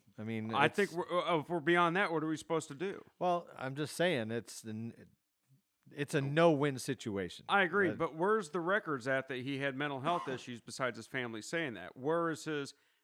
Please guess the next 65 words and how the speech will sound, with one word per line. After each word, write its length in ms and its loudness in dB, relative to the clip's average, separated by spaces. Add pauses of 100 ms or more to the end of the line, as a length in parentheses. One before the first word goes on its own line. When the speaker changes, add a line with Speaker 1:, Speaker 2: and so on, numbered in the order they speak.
(120)
Speaker 2:
is 160 -6
there 100 -2
any 140 0
proof 240 -4
that 140 -4
he 120 0
was 180 -6
in 160 -4
a 320 -2
psychiatric 720 -2
hospital, 360 -4
that 60 -12
he 100 -6
was 160 -8
admitted, 340 -6
that 40 -10
he 60 -6
was 140 -8
actually 300 -6
diagnosed 600 -4
with 160 -8
it, 60 -16
is 160 -14
my 220 -2
Speaker 1:
I'm 180 -4
just 200 -4
telling 180 0
Speaker 2:
question. 220 -4
Speaker 1:
you 120 -4
what 200 -4
I 120 -2
read 320 -2
on 240 -6
several 420 -6
articles. 260 -6
Speaker 2:
And 120 2
I 80 4
read 280 4
the 80 -2
mental 280 -2
health 260 -4
Speaker 1:
Yeah. 60 -10
Speaker 2:
thing, 200 -10
too. 260 -14 (460)
But 240 2
looking 280 0
at 100 4
his 180 -4
record, 520 -2 (260)
I'm 160 -4
thinking, 300 -4
if 140 -12
this 200 0
guy's 300 2
really 280 -2
doing 220 -2
all 140 -2
this 120 -8
shit 180 -6
and 60 -12
you 60 -10
keep 240 -8
letting 220 -2
him 100 -4
out, 300 -2